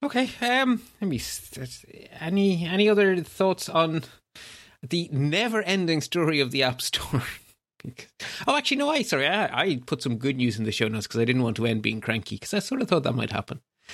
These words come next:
So Apple do continue to make things better. Um, so they are extending the App Store Foundation program to twenty-nine new countries, which is basically Europe.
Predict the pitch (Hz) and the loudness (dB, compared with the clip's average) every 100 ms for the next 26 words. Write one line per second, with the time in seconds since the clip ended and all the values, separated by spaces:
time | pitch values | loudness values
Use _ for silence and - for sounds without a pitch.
0 | - - - - 190 180 180 _ _ - | -18 -18 -8 0 2 2 -2 _ _ -2
1 | 277 294 269 214 160 147 131 175 226 202 | 0 2 2 2 -2 -4 0 2 2 2
2 | 190 185 151 160 226 185 127 139 131 - | 2 0 2 2 2 4 2 2 -2 -2
3 | 156 135 147 156 - 139 127 98 101 139 | 0 2 0 0 -2 -2 -2 -4 -2 -2
4 | 104 107 160 _ - - 117 120 120 120 | -2 -4 -4 _ -12 -4 0 0 2 0
5 | 120 - - - - - 147 139 135 135 | -4 -10 -20 -20 -16 -6 0 2 2 2
6 | 127 127 _ _ - 139 147 135 139 127 | 0 -2 _ _ 0 0 2 2 2 0
7 | 123 - 180 196 180 156 156 143 135 131 | 0 0 2 2 2 2 2 2 2 4
8 | 131 - 143 - - 143 131 131 147 175 | 2 2 -2 -2 -2 0 0 0 2 2
9 | 147 123 117 135 151 131 123 - 160 147 | 0 2 2 2 0 0 0 0 0 2
10 | 135 131 127 123 117 - 135 123 120 110 | 2 2 4 4 2 0 0 0 0 0
11 | 110 113 - 110 123 110 101 113 110 113 | -2 -2 -2 0 0 -2 0 0 0 -4